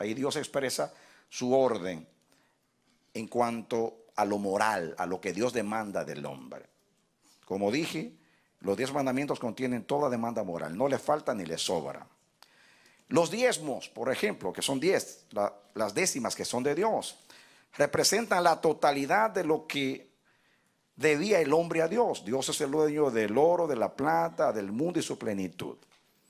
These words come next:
Los diezmos representan la totalidad de lo que,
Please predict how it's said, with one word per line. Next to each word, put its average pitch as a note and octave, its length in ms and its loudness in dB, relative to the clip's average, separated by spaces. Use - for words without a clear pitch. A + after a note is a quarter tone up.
Los G#2 220 0
diezmos D#3+ 340 -2
representan D3+ 720 -2
la B2+ 160 2
totalidad B2 640 0
de D3+ 140 0
lo B2 180 0
que, - 380 -8